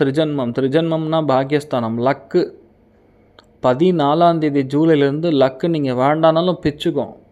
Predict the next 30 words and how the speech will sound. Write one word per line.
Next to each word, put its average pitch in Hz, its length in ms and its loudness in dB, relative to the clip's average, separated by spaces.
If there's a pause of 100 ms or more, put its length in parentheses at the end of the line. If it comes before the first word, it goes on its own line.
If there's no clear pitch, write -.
(100)
கிட்டத்தட்ட 131 380 -4
நூறு 160 480 0
சதவீதத்துக்கு 156 380 -2
மேல 139 260 -4
லக்கு 120 260 -4
இருக்கு. 113 260 -6
கன்னிக்கெல்லாம் 147 580 -6
வேற 117 260 -6
லெவல். 120 260 -6
ஏன்னா, 127 240 -6
குருவுடைய 147 500 0
பார்வை, 143 400 -2
செவ்வாய் 139 500 -2
குரு 135 180 -2
ஒன்பதாம் 131 480 0
இடத்துல. 120 340 -8 (1040)
வீடு, 143 480 2
நிலப்புலன்கள், 143 760 0
பூர்வீகம், 151 640 -2 (140)
பஞ்சாயத்துகள் 147 680 0
எல்லாமே 139 400 0
டப்பு, 147 380 -2
டப்பு, 139 180 -2 (120)
டப்பு, 139 240 -2
டப்புன்னு 147 260 -6
க்ளோஸ் 123 280 -4
ஆகும். 117 240 -8 (1300)
செம்ம 143 320 0
பணம் 151 260 2
கிடைக்கும். 127 360 0